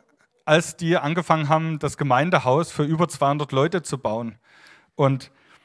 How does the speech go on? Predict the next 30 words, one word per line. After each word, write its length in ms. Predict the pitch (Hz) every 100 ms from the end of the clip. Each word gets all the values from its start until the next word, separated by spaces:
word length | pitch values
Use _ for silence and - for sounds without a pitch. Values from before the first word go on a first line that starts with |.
| _ _ _
das 180 | 139 165
hat 160 | 165
mich 100 | 175
sehr 140 | 160 170
beeindruckt, 420 | 160 202 202 160
als 140 | 147
ich 60 | -
die 100 | 156
Geschichte 380 | 143 175 156 139
gehört 280 | 139 151
habe, 240 | 165 156 139
ne, 220 | 131 180
was 220 | 165 147 -
das 180 | 180
für 100 | -
ein 80 | 185
Ruf 260 | 147 185 185
von 180 | 180 147
Gott 460 | 156 - - 120
gewesen 340 | - 143 147 143
sein 280 | 131 143
muss, 340 | 147 151 - - _ - - -
der 120 | 139
gesagt 320 | 127 139 143
hat, 160 | 151 135
„Baut 260 | 139 156
so 60 | -
ein 140 | 165
großes 380 | 151 170 160 151
Gemeindehaus.“ 720 | 151 143 190 214 131 120 -